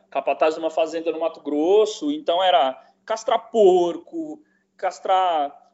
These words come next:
é, porca, era pegar a galinha no quintal, era montar cavalo, e, e a comida, s-, cara, quanto mais simples é a vida, mais importante é a comida, né?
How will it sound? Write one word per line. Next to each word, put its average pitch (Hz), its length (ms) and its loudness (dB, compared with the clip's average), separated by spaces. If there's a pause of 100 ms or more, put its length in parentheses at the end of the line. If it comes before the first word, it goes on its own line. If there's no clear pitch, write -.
é, 147 800 -8 (160)
porca, 151 960 2 (260)
era 170 400 -4
pegar 180 460 -4
a 175 40 -2
galinha 175 800 -4 (220)
no 175 140 -14
quintal, 160 1080 -2 (160)
era 170 440 -2
montar 165 320 -6
cavalo, 160 960 -2
e, 185 580 -20
e 185 60 2
a 196 80 2
comida, 240 480 -2
s-, - 480 -6 (380)
cara, 143 280 2
quanto - 480 -12
mais 202 380 -8
simples 220 540 -6
é 180 80 10
a 156 60 10
vida, 156 500 2
mais 202 580 -4
importante 214 680 -2
é 220 40 -4
a - 20 -4
comida, 131 480 -12
né? 160 200 -10